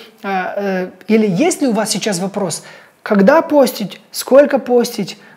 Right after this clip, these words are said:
э, постить три раза в день, два раза в день, десять постов, пятнадцать постов, какие посты, фото, видео, к-, что делать, когда делать? Было ли такое? Напишите "было дело"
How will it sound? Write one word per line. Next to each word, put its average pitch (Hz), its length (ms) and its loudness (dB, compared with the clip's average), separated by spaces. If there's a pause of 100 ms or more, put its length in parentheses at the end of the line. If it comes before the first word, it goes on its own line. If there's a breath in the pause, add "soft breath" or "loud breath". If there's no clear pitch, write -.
(120)
э, 165 500 -6
постить 247 380 -2
три 311 220 4
раза 262 260 2
в 196 100 0
день, 175 340 0
два 247 240 0
раза 240 220 0
в 190 80 -2
день, 180 300 -2
десять 269 380 -2
постов, 208 320 -8
пятнадцать 285 520 -4
постов, 190 460 -8 (240 loud breath)
какие 302 340 2
посты, 180 480 -6 (220 loud breath)
фото, 294 360 0
видео, 220 420 -2 (300)
к-, - 220 -8
что 285 320 2
делать, 165 340 -2
когда 226 360 0
делать? 151 340 -8
Было 320 340 0
ли 240 140 2
такое? 160 460 -12 (360 soft breath)
Напишите 240 440 -2
"было 214 360 2
дело" 135 340 -10